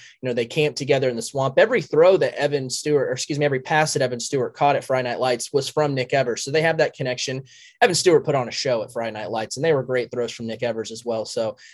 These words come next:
that's definitely one guy to follow. Um, a possible visitor is five-star defensive lineman Mykel Williams. He's currently committed to U S C. He's from Georgia, the five-star defensive end, defensive lineman type of guy.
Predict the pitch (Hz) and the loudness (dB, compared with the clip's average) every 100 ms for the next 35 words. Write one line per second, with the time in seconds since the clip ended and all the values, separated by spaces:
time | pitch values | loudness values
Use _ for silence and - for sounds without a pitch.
0 | - 151 - 170 165 156 131 135 139 135 | 0 0 2 2 2 -2 0 -2 -2 0
1 | 135 135 143 135 131 131 - _ - 135 | 0 0 0 0 0 -2 -10 _ -6 -4
2 | 127 - 143 - - 175 175 180 190 175 | -4 -4 -6 -2 2 2 4 4 4 4
3 | 190 196 202 226 - 117 120 - 143 139 | 2 2 0 -2 -6 -10 -6 2 2 2
4 | - 147 135 143 147 135 127 127 131 135 | 2 0 -2 -6 -4 -4 -6 -4 -4 -4
5 | 127 123 127 127 135 117 120 131 139 151 | -4 -4 -6 -4 -4 0 0 0 -2 -6
6 | - 120 - - 147 139 135 139 127 120 | -8 -8 -4 0 2 0 -6 -6 -6 -4
7 | 127 117 - 139 135 143 135 127 117 104 | -2 0 0 -4 -4 -4 -6 -8 -10 -6
8 | 123 127 123 123 117 120 120 - 117 107 | -2 -2 0 -2 -2 -4 -4 -4 -6 -6
9 | 113 120 113 110 123 123 120 117 117 117 | -10 -10 -10 -8 -6 -6 -10 -12 -14 -12
10 | 113 107 117 117 113 123 113 110 120 117 | -10 -6 -6 -6 -6 -6 -6 -2 0 0